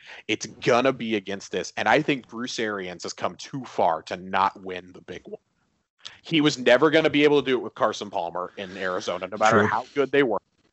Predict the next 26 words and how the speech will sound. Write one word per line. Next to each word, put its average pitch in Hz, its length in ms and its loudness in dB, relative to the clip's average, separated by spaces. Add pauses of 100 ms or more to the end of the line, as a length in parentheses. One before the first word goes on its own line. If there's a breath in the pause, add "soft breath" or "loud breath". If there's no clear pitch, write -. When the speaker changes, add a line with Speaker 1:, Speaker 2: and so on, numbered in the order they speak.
(160)
Speaker 1:
He's - 180 -8
Speaker 2:
True. 107 200 2
Speaker 1:
got 110 360 6
the 165 80 6
team - 320 -12
to 165 80 -2
do 127 240 -4
it. 104 220 -6
If 117 180 -4
Brady 127 520 0
and 160 120 -2
Gronkowski 147 720 2
do 143 160 -2
it 135 140 0
here, 101 320 -8 (320 loud breath)
they 110 180 0
retire 101 480 -2
the 87 80 -12
next 82 320 -14
day. - 200 -18 (500)
I 117 100 6
think 123 200 -4
they 110 100 0
retire 110 400 0
for 151 140 -4
good. 127 180 2